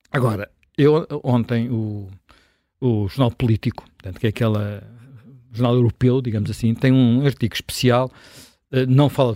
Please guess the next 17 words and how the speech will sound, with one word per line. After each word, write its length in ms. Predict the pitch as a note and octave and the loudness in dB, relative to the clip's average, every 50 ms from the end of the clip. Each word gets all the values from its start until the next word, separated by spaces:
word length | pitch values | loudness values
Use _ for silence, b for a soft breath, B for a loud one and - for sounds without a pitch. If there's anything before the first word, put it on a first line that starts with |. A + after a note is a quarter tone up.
| - | -4
curi-, 300 | - C3 A#2+ A#2 C3 C#3 | -2 0 2 2 2 0
curiosamente, 520 | - - C3+ B2 B2+ A2 G#2+ A#2+ A2+ G#2 G2 | -2 -2 2 2 2 2 2 0 -2 -2 -2
do 100 | - C3 | 0 0
André 200 | B2 B2 B2+ A#2+ | 2 2 2 0
Ventura, 460 | A#2 B2+ A#2+ - - C3 C3 C3 B2+ | 0 0 -2 -2 -2 -2 0 0 0
mas 140 | C3 B2+ - | -2 -2 -2
fala 220 | - B2 A#2 A#2+ | -2 -2 0 2
de 60 | B2 | 2
um 100 | D3 D#3+ | 2 2
conjunto 400 | D#3 - D3 C3+ F#2+ A2+ A#2 G2+ | 2 0 0 -2 0 0 -2 -2
de 120 | - C3+ C#3+ | -2 -2 -2
outros 180 | C#3+ - - | -2 -2 -6
políticos 480 | - - A2 G#2+ G2+ - - - - - | -14 -8 -6 -6 -6 -6 -10 -20 -12 -4
da 80 | G#2+ A#2 | -2 -2
direita 300 | A#2 A#2 G#2+ G2 - G#2+ | 0 0 -2 -2 -4 -4
radical 400 | F#2 A2+ G2+ G2+ - G2 F#2 G2+ | -4 -4 -4 -4 -6 -6 -4 -2
europeia 540 | A2+ A2 A2 _ - B2 A2+ A2 A2+ A2+ | -2 -2 -2 _ -2 -2 0 0 -2 -6